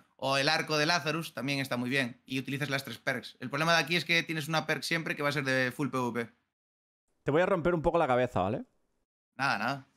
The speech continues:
Speaker 1: <laughs>
Speaker 2: Vas a flipar un poco con mi pregunta porque soy un theory crafter y esto no lo sé y me gustaría ver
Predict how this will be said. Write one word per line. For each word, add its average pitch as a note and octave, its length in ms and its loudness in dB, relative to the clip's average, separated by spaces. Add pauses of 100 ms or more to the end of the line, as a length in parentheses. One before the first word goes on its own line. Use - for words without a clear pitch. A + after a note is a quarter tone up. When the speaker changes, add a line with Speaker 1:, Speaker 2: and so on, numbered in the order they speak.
Speaker 1:
<laughs> D3 420 -2
Speaker 2:
Vas C3+ 140 2
a F3 60 4
flipar E3+ 260 2
un D#3+ 80 2
poco E3+ 200 4
con D#3 80 4
mi C#3 80 4
pregunta C3 420 2
porque G#2+ 220 0
soy B2 160 2
un B2+ 80 0
theory A#2+ 200 2
crafter B2 380 -4
y A#2 100 -8
esto A#2+ 220 -10
no B2+ 140 -6
lo B2+ 100 -4
sé B2+ 200 -4
y E3+ 40 -4
me C3 80 -4
gustaría G#2+ 380 2
ver C3 180 0